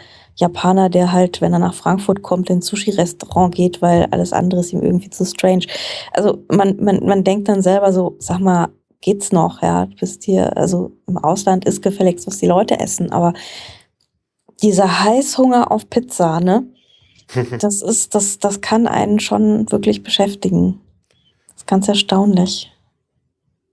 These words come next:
Speaker 2: Ich fragte mich grad, wie sehr haben dich deine Reisen verändert?
Speaker 1: Huh, gute Frage.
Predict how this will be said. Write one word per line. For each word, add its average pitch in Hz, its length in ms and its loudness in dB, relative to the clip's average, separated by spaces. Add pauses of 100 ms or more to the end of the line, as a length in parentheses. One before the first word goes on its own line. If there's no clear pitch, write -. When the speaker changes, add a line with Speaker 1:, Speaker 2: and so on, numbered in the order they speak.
Speaker 2:
Ich - 120 -18
fragte 123 300 -4
mich 120 180 -4
grad, 107 480 0
wie 110 160 2
sehr 113 520 2
haben 110 580 -2 (420)
dich - 320 -4
deine 98 360 2
Reisen 98 360 0
verändert? 92 800 -2 (2000)
Speaker 1:
Huh, 349 240 2 (300)
gute 226 260 0
Frage. 233 640 2